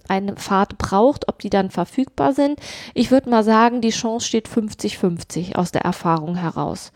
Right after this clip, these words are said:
Fünfzig Prozent, dass es klappt oder eben fünfzig Prozent, dass es nicht klappt. Dann fährt man doch mit dem Auto. Aber wenn ich morgens im Winter mit dem Fahrrad zur Arbeit fahren wollen würde,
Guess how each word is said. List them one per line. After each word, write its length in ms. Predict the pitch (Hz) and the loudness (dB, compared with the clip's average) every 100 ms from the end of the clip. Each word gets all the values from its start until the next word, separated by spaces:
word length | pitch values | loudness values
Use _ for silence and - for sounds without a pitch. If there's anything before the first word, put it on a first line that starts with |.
| - | -20
Fünfzig 400 | - 302 - - | 0 2 2 -4
Prozent, 420 | - 226 240 233 226 | -2 0 2 2 0
dass 140 | 202 | -2
es 120 | 196 | -8
klappt 360 | - 269 - - | 2 2 2 2
oder 240 | 247 233 | 2 4
eben 180 | 240 233 | 2 0
fünfzig 380 | 240 233 - - | -2 -4 -8 -12
Prozent, 400 | - - 208 214 | -6 0 0 2
dass 100 | 196 | -2
es 160 | 196 | -4
nicht 220 | 160 151 - | -6 -6 -6
klappt. 320 | - - - - - | -6 -6 -12 -14 -4
Dann 120 | 214 | -4
fährt 260 | - 233 - | 0 0 2
man 140 | 247 | 0
doch 220 | 175 160 | 0 -2
mit 160 | 151 - | -6 -8
dem 160 | - - | -8 -6
Auto. 340 | - - 160 - - - | -8 -6 -8 -10 -14 -4
Aber 240 | - 233 233 | 0 2 2
wenn 140 | 254 | 2
ich 260 | - 339 - | 0 -4 -2
morgens 520 | 269 254 247 214 226 | 0 2 2 0 -4
im 200 | 247 254 | -4 0
Winter 520 | 220 190 190 185 190 - - - _ - | -2 -2 -4 -4 -6 -10 -20 -20 _ -2
mit 200 | 269 302 | 0 2
dem 240 | 294 285 | 2 0
Fahrrad 560 | - - 269 269 269 262 | -12 0 0 2 0 -2
zur 300 | - - - | -4 -2 0
Arbeit 360 | 202 196 190 - | 0 0 -2 -4
fahren 640 | - 196 196 196 190 190 | -6 -4 -2 -4 -8 0
wollen 600 | 202 233 240 233 214 185 | 2 4 4 0 -4 2
würde, 680 | 240 254 240 190 165 165 | 6 6 6 4 0 -4